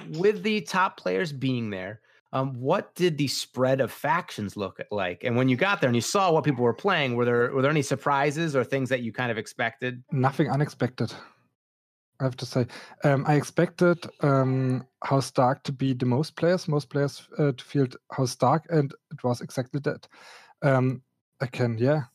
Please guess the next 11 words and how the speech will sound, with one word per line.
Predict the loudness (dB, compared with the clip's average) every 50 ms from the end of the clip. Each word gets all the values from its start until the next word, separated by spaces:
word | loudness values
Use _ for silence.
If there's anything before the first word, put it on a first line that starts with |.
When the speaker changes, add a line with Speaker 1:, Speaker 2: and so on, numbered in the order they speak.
| _ -2
Speaker 2:
maybe | 0 0 0 0 0 -2 -4
I | -8 -4
can, | 0 0 2 2 2 0 0
uh, | 0 2 2 2 2 0 0
tell | 2 4 4 4 4
the | 4 4 2
faction | 2 0 -6 -6 -4 -4 0
breakdown. | 2 0 0 2 0 0 0 -2 -4 -10 -20 -20 -20 -20 _ -4
We | 0
Speaker 1:
Yeah. | 4 4 4
Speaker 2:
had, | 4 4 4 2 2 0